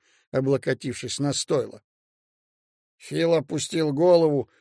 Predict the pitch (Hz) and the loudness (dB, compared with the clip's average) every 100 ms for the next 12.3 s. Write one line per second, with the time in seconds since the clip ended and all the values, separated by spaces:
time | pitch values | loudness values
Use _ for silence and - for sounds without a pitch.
0 | _ - 143 151 151 160 160 147 151 170 | _ -6 -2 0 0 2 0 2 2 2
1 | - - 147 - 135 139 165 151 - 135 | 0 -4 -4 -4 -4 -2 0 0 -2 -2
2 | 131 135 147 135 123 139 131 - 143 160 | -2 0 -2 -4 -6 -4 -4 -4 -2 -2
3 | 143 139 135 143 151 147 139 - 170 135 | -2 -4 -4 -2 0 0 -2 -2 -4 -4
4 | - - - _ _ _ _ _ _ _ | -8 -16 -20 _ _ _ _ _ _ _
5 | _ _ - - 143 143 165 165 160 165 | _ _ -10 -2 -2 2 4 4 2 0
6 | 165 151 190 160 170 170 165 143 139 190 | -2 0 2 2 0 0 0 -2 2 6
7 | 180 139 143 131 - _ _ _ - 143 | 6 4 0 -2 -6 _ _ _ -8 -2
8 | 165 180 185 151 160 220 214 143 139 117 | 0 0 0 0 4 4 4 0 -2 -6
9 | 101 - _ _ - - 156 214 240 208 | -10 -20 _ _ -8 -4 0 0 0 -2
10 | - 196 175 202 190 214 202 175 208 170 | -2 -4 0 2 4 2 2 4 4 4
11 | 135 - 120 - 123 123 147 120 131 147 | 2 -6 -10 -10 -8 -4 -4 -4 0 2
12 | 147 107 104 | 2 0 -12